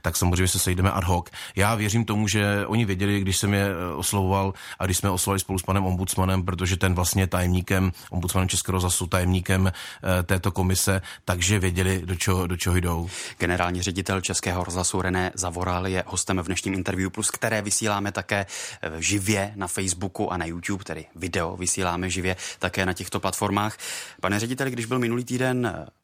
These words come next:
Speaker 2: hostem Interview Plus šéfredaktor Mladé fronty Dnes Jaroslav Plesl, tak mi tady na vašem místě říkal, že jemu volají běžně politici a stěžují si na to, co produkuje Mladá fronta Dnes,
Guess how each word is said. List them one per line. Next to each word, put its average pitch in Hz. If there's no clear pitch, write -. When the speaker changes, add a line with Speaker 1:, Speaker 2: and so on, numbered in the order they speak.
Speaker 2:
hostem 95
Interview 101
Plus 107
šéfredaktor 107
Mladé 101
fronty 104
Dnes 110
Jaroslav 104
Plesl, 104
tak 101
mi 110
tady 90
na 92
vašem 98
místě 98
říkal, 98
že 98
jemu 101
volají 95
běžně 101
politici 95
a 92
stěžují 101
si 104
na 95
to, 101
co 98
produkuje 98
Mladá 101
fronta 113
Dnes, 95